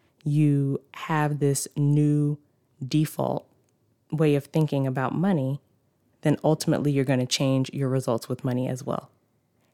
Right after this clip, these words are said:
And if you need help, this is part of the work I do with my coaching clients. So head to rotamas dot com slash coaching. Let's set up a call and we can chat about how coaching can help. Okay, so let's recap.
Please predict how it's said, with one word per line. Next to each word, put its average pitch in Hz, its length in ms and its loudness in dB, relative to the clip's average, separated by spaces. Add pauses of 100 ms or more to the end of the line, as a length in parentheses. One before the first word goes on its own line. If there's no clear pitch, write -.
(140)
And 151 500 2
if 143 200 -2
you 139 80 2
need 143 280 0
help, 185 420 -2 (280)
this 156 320 2
is 180 140 -4
part 165 240 -2
of 156 40 -4
the 156 80 0
work 151 280 0
I 143 120 -2
do 143 260 0
with 135 260 -2
my 127 100 -6
coaching 156 380 0
clients. - 640 -8
So 143 460 -2
head 190 360 -2
to 175 280 2
rotamas 156 500 -2
dot 151 220 -8
com 147 180 -2
slash 139 300 -4
coaching. 202 560 0 (400)
Let's 214 200 2
set 196 140 2
up 196 100 -2
a 180 60 -2
call 151 460 0
and 147 180 2
we 156 80 2
can 151 160 0
chat 139 220 -4
about 135 480 -4
how 151 180 -4
coaching 127 400 -2
can 131 160 -2
help. - 340 -12 (1400)
Okay, 170 300 0
so - 160 -2
let's 175 320 2
recap. - 400 -4